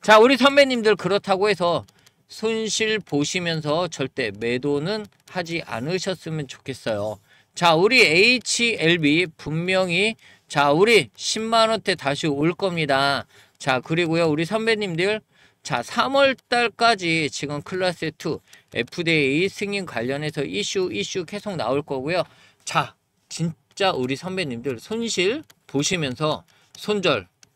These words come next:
절대 하시면 안 되는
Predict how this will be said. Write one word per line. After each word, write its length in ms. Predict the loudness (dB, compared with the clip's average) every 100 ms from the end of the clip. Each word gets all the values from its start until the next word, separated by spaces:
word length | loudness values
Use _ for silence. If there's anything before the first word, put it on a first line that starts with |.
| _ _
절대 420 | -4 -4 -4 -4
하시면 680 | -4 -2 -4 -4 -4 -4 -4
안 360 | -8 -6 -2 4
되는 520 | 6 6 4 2